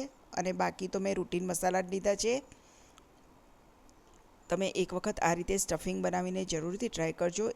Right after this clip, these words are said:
એકદમ ટેસ્ટી મસાલો બને છે. તો તમે જોઈ શકો છો, એકદમ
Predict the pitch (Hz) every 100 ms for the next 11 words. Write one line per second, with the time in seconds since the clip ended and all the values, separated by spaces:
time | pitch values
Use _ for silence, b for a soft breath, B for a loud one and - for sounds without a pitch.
0 | 170 - 190 185 190 180 - 190 190 185
1 | 190 190 196 190 185 262 311 B B B
2 | B - 196 196 196 190 196 - - 226
3 | 220 247 - 185 - - 202